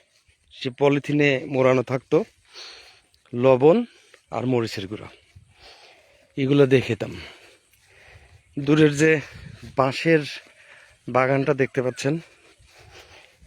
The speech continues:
এটা হচ্ছে জাওয়াশতলা নামে পরিচিত আমাদের এলাকায়। এইখানে মানুষ, <clears throat> আমরা বিশেষ করে, বড়রা না, আমরা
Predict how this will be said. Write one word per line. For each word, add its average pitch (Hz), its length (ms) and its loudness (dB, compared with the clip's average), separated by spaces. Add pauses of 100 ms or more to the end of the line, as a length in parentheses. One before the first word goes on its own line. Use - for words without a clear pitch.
(120)
এটা 147 300 0
হচ্ছে 147 280 0 (420)
জাওয়াশতলা 135 720 2 (100)
নামে 123 260 0
পরিচিত 113 440 -6
আমাদের 113 340 -2
এলাকায়। 107 380 -6 (1400)
এইখানে 165 380 2
মানুষ, 156 320 4 (760)
<clears throat> - 800 -10
আমরা 147 200 2
বিশেষ 165 340 -6
করে, 113 200 -6 (240)
বড়রা 117 460 -2
না, 113 140 -2 (120)
আমরা 123 220 -2